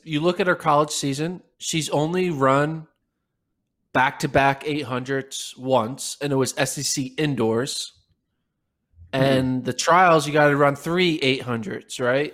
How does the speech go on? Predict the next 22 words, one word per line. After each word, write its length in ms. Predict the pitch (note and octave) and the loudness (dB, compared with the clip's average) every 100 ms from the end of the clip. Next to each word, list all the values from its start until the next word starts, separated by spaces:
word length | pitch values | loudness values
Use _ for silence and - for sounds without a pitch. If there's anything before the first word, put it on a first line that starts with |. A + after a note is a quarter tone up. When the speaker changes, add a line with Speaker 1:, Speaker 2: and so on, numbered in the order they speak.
| - | -6
Speaker 1:
And 640 | C3+ B2+ B2 A#2+ A#2 A#2 - _ _ _ _ _ - | -2 0 -2 -4 -10 -14 -20 _ _ _ _ _ -4
the 100 | D3+ | 0
question 440 | F3+ D#3 - D#3 | 2 2 2 2
is, 260 | D3+ C#3+ C#3+ | 2 0 -2
is 120 | C#3 | -4
she 200 | - D3 | -2 -4
prepared 500 | C#3+ - C#3+ C#3 C3+ | -4 0 4 4 2
for 320 | - C3 B2+ | -2 -2 -2
that 200 | B2 B2+ | -2 -4
unique 540 | B2+ B2+ C3+ C3 - - _ _ _ _ _ _ _ | -4 -4 -4 -6 -10 -20 _ _ _ _ _ _ _
situation 840 | - D3 - C3 D3+ D#3 - C#3 | -8 -4 0 4 6 6 2 2
where 380 | B2+ B2 A#2+ A#2 - | 4 4 4 2 0
back-to-back 520 | C#3 - C3+ C3+ C3 | 0 0 0 0 0
eight 140 | D3 | -2
hundreds, 440 | B2 B2 C3 A#2 - | -2 -2 -2 -4 -2
day 220 | C#3+ B2+ | 2 4
off, 320 | A#2+ A#2 - | 4 2 0
then 140 | C3+ A#2+ | -6 -6
a 60 | |
third 300 | - C3 A#2 | -2 2 2
eight 180 | A2+ A2 | 0 -4
hundred? 520 | A#2 A2+ A2 B2 B2+ | -8 -8 -8 -8 -10